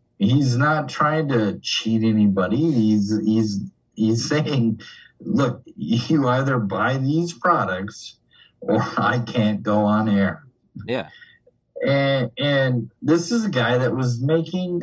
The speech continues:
Speaker 1: hundreds of thousands of millions of dollars on YouTube
Speaker 2: Per episode. <laughs> Like
Speaker 1: per episode,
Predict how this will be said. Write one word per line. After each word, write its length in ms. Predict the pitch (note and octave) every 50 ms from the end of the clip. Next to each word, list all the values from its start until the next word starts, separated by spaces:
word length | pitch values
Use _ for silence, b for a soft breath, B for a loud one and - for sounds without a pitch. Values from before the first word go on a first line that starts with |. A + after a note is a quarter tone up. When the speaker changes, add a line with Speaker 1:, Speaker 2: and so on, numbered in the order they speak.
| - - -
Speaker 1:
hundreds 600 | - - - - G#3+ G#3+ G3+ F3+ B2 G#2+ - - G2+
of 180 | - - - -
thousands 640 | D#3 - G#3+ A3 G3 D#3+ B2+ A#2 G#2 G2 F#2+ E2+ F#2+
of 140 | F2+ - - -
millions 540 | - D#3+ F#3+ A#3 C#4 B3 A#3 F3+ B2+ A2 G#2+
of 160 | A2 A#2 B2
dollars 500 | B2+ F#3+ G3+ A3 G3 D3 G#2+ G2+ G2 G2 A2
on 280 | A#2+ C3 C#3+ D#3 D#3+ F3
YouTube 640 | F#3+ A#3 C4 D#4+ - - - A#3 G3+ F#2+ F#2 F#2
Speaker 2:
Per 140 | F#3 F3 C#3+
episode. 420 | D#3 G3 - - - - - - - - -
<laughs> 540 | - - C3+ C3+ C#3 C#3 - - - -
Like 240 | - D3+ - C#3+ D3+ D3+
Speaker 1:
per 260 | - - A#3 A#3 G#3+
episode, 720 | G#3 G#3+ A#3 A#3 B3+ A3+ - - - - G2 G2 G2+ F#2+